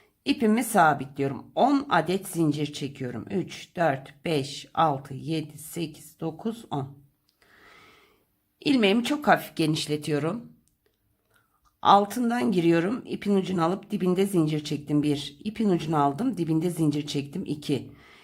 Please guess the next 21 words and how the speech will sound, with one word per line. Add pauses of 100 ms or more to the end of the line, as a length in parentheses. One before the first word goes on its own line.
(180)
İpin
ucunu
alıp
dibinde
zincir
çektim. (520)
Şöyle
tırnağımla
tutuyorum.
Üç
oldu
bakın. (1040)
Altından
gir.
İpin
ucunu
al.
Dibinde
zincir
çek.
Dört.